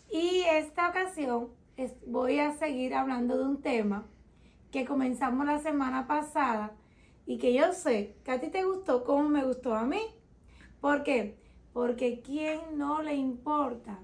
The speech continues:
el tiempo? El tiempo, el recurso más importante que tenemos todos los seres humanos. Yo siempre he dicho que el tiempo ni es algo que tú puedas retroceder,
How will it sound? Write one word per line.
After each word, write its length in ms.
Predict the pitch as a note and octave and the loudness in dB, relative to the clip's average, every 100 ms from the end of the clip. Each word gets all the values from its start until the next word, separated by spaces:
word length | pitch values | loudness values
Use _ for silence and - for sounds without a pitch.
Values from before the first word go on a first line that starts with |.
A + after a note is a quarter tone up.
| - - - - | -20 -20 -20 -10
el 340 | B3 A3 G3+ F#3+ | -4 -2 -4 -4
tiempo? 440 | - G3+ F3+ F3 - - - - - - | -2 -2 -2 -8 -14 -20 -20 -20 -20 0
El 360 | B3 B3+ B3 - | 2 2 -2 -8
tiempo, 920 | C#4 C#4 D4 D4 C4+ B3 A3 G#3+ F#3+ F3 - C4 | -4 2 4 4 4 2 0 -4 -14 -20 -14 -6
el 240 | C4+ C4+ | -4 -2
recurso 580 | C#4+ - D#4+ F4 F4 D#4+ | -4 -2 -2 -2 0 2
más 300 | D#4 D#4+ D#4+ | 4 2 0
importante 1000 | D#4+ C#4+ C#4 B3+ B3 C#4 C#4+ D4 D4 C#4+ | -6 -6 -4 -4 -2 -2 0 0 -2 -6
que 80 | C4 | -4
tenemos 540 | B3+ B3 C4+ C#4 C4+ | -2 0 0 -4 -6
todos 280 | - C4 C4 | -6 -4 -2
los 160 | B3+ B3+ | -4 -4
seres 220 | B3+ C4 | -6 -4
humanos. 420 | B3+ A#3 G3+ G3+ - - - - | -4 -6 -6 -10 -14 -20 -12 -6
Yo 100 | C#4 | -4
siempre 340 | D#4 D4+ D#4 | -2 -2 -2
he 40 | |
dicho 200 | C#4+ D#4 | -2 -4
que 120 | C#4+ B3 | -4 -6
el 100 | B3 | -2
tiempo 600 | B3+ B3+ A#3+ C#4 C#4 - - - | 0 0 -2 -4 -6 -12 -20 -6
ni 440 | A#3+ B3+ B3+ C#4 | 0 2 2 0
es 280 | E4 E4 - - _ - | -2 -6 -16 -20 _ -2
algo 360 | C#4 G#3+ F4 | 0 2 0
que 120 | D4+ | -2
tú 180 | - D4 | -4 -4
puedas 280 | D4+ D4+ D#4 | 2 4 4
retroceder, 840 | D4+ C#4 B3+ A#3+ B3+ A3 C4 E4+ | 2 0 0 0 0 4 4 2